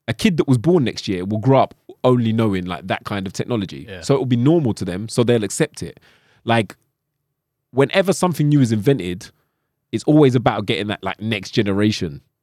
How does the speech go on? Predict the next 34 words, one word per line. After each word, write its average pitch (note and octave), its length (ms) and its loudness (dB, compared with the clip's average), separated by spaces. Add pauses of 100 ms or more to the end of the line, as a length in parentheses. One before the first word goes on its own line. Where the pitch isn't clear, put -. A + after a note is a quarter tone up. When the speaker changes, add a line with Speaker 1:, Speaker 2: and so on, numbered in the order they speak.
(400)
Speaker 1:
Because G#2+ 260 -2
then A#2 100 2
it G2+ 60 -2
just G#2 140 -4
becomes, B2+ 180 0
like, D#3 160 4
say, F#3 160 0
like, G#2 160 -8
with A2+ 120 -2
mobile C3+ 300 2
phones. C3 540 -4
Mobile C#3 340 2
phones A#2+ 300 -2
are G2 80 -4
a G2 60 -4
big A2+ 260 -2
norm A2+ 400 0
now, G2 260 -6
but F#2+ 240 -8
it's - 140 -6
not E3+ 100 0
like A2 160 0
when A#2 140 -4
mobile A2+ 240 2
phones A#2 240 0
were G2+ 60 -2
invented, F#2 280 -6
everybody G2 340 -4
was F2 120 -6
like, F2+ 180 -4
"Yeah, F2 140 -4
I'm E2 100 -6
on F2 120 -6
that." C#2+ 180 -14